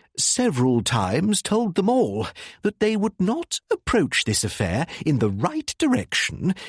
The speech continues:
that they would not take into consideration the only factors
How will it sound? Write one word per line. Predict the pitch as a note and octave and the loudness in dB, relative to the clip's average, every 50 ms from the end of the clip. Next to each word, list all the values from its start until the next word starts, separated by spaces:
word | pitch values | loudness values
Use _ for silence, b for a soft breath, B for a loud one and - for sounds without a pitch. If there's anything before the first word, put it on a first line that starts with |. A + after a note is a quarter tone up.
| B B B B B - | B B B B B -2
that | G#3 A3 - | -2 -2 2
they | - A3+ A3+ A#3 | 2 2 2 2
would | G3 A3+ A3 G#3 - | 0 -2 -2 -4 -4
not | B3 B3+ D4 E4 E4 - - - - - - - B B B B B | -4 -2 0 0 0 0 -2 -4 -6 -4 -4 -4 B B B B B
take | - - C4+ D4 C4+ - - | -2 2 2 2 2 2 0
into | C3 G#2+ - - - | -2 0 0 -2 -2
consideration | - - A2 A2 - - - D4+ - - C3 G#2 D#2+ D2+ D2+ - - - - A3+ C4 B B B B B B | 0 0 0 0 2 2 0 0 2 2 2 2 0 0 0 0 0 0 2 0 0 B B B B B B
the | - E3+ - | -4 -2 0
only | - G#3+ B3+ C4+ D#4+ F4+ - G#2 | 0 2 2 2 2 2 0 0
factors | - - A2+ E2+ - - - - G#2 F2 D#3+ F#3 | 0 0 -2 -2 -2 -6 -6 -4 -2 0 0 -2